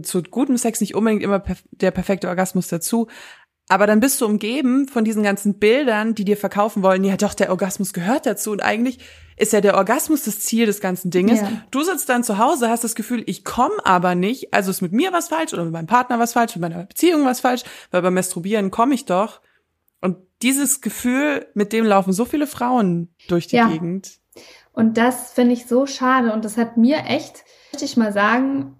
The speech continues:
Speaker 2: in die, in die, in die Suppe gespuckt, dieses ganze Thema. In mein, in mein Sexleben hat das so ein bisschen verkackt. Weil ich hatte dann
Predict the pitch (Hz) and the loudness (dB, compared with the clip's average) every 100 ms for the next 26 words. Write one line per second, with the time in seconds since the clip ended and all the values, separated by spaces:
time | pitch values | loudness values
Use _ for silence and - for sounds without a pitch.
0 | - 226 240 233 - 233 226 240 240 247 | 2 4 4 0 2 4 4 2 2 2
1 | 262 494 269 185 185 - - 180 175 - | 4 2 2 2 -2 -8 -6 -4 -4 -8
2 | - _ - 180 180 - 180 175 185 - | -20 _ -4 -2 -2 -2 -2 -2 -6 -8
3 | 175 170 165 - 196 202 220 233 240 247 | -4 -4 -4 -4 0 4 4 4 4 4
4 | 247 320 339 - 175 175 175 - 180 - | 2 0 -4 -4 -4 -2 -4 -6 -8 -10
5 | - - 190 185 185 185 185 175 180 180 | -20 -8 -2 0 -2 -2 -4 -4 -8 -10
6 | - 170 - - - - 196 196 214 233 | -10 -10 -12 -20 -20 -18 -2 2 4 2
7 | 233 - - - _ _ _ - 214 233 | -2 -12 -20 -20 _ _ _ -12 -2 0
8 | 254 254 240 233 233 - | 0 0 4 4 2 -4